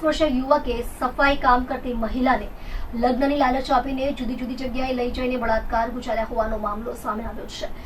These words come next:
પોલીસે પૂજારીની ધરપકડ કરી છે. પતિથી અલગ રહેતી પુ-, સફાઈ કર્મી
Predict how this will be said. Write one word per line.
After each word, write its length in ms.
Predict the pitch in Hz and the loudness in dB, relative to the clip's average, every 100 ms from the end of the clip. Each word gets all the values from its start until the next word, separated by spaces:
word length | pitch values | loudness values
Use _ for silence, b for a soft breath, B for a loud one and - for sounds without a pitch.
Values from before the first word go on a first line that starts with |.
| B B - | B B 0
પોલીસે 400 | 247 240 254 262 | 0 2 0 -2
પૂજારીની 480 | 262 254 254 247 247 | -2 -2 0 2 0
ધરપકડ 400 | 240 247 254 262 | -2 -2 -2 -2
કરી 220 | 262 269 | -2 -2
છે. 200 | - 320 | 2 2
પતિથી 420 | 294 262 247 269 | 2 -2 -4 -4
અલગ 260 | - 254 320 | -2 6 8
રહેતી 280 | 339 330 339 | 8 6 2
પુ-, 240 | 320 277 - - | -2 -4 -6 -4
સફાઈ 380 | 285 277 277 294 | -4 2 4 4
કર્મી 420 | - 269 311 302 | 2 4 6 4